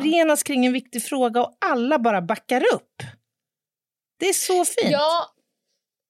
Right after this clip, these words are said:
Speaker 2: Och då, jag vill prata lite om Ö M D K-familjen.
Speaker 1: Mm.
Speaker 2: Dels det, folk säger, "Ja, men ni, blir ni inte hotad och hatad?" Så här.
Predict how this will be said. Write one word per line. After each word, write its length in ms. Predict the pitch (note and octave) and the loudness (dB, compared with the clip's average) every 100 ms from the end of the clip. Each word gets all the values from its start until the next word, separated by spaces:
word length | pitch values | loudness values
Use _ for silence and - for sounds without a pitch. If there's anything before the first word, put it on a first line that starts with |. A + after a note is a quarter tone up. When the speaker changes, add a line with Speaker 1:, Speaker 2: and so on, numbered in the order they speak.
| _ _ - | _ _ -10
Speaker 2:
Och 120 | C#4+ | -6
då, 140 | D4 D4+ | -4 -2
jag 180 | D4+ D#4 | 0 -2
vill 120 | D4+ | -2
prata 300 | E4 D#4 D#4 | -2 0 0
lite 240 | C#4+ A3 | -2 -2
om 80 | G#3+ | -4
Ö 40 | |
M 140 | G#3+ G3+ | -4 -2
D 140 | F#3+ F#3 | -4 -4
K-familjen. 680 | F#3 F3+ F3 E3+ F3 A#3 A3+ | -8 -8 -6 -4 -2 -4 0
Speaker 1:
Mm. 280 | A#3 C4+ F4+ | 2 4 2
Speaker 2:
Dels 380 | G#3 C#4+ D#4 D#4 | -2 -2 -2 -2
det, 420 | A3+ F#3 F3+ A#3 B3+ - - - - | -2 -2 0 -2 -4 -16 -20 -10 -4
folk 180 | B3 - | -2 0
säger, 140 | A#3 | 0
"Ja, 120 | D4+ | 0
men 140 | D#4+ D#4 | -2 -4
ni, 180 | D#4+ | -4
blir 180 | C#4 D#4 | -2 -4
ni 80 | D4+ | -4
inte 180 | C#4 C#4+ | -6 -8
hotad 460 | C#4+ C#4 A#3+ B3+ | -6 -8 -8 -6
och 80 | B3+ | -4
hatad?" 480 | B3+ A#3+ G3+ A3 G#3 | -2 -4 -4 -8 -6
Så 80 | G#3 | -2
här. 160 | F3+ | -4